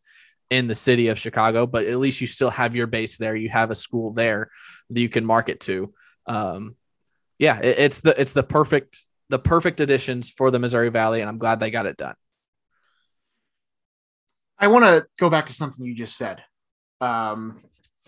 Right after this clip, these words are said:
Speaker 2: you just
Speaker 1: Oh.
Speaker 2: said
Speaker 1: Oh, boy.
Speaker 2: that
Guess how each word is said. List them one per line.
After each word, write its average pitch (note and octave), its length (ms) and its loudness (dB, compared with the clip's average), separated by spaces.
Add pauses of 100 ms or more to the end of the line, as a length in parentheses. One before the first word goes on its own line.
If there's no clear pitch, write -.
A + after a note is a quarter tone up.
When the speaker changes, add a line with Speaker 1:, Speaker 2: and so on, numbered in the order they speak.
(920)
Speaker 2:
you E3+ 220 -4
just A#3+ 260 0
Speaker 1:
Oh. - 160 -6
Speaker 2:
said E3+ 400 2
Speaker 1:
Oh, B2+ 100 -8
boy. A#2+ 60 -2
Speaker 2:
that C3+ 320 0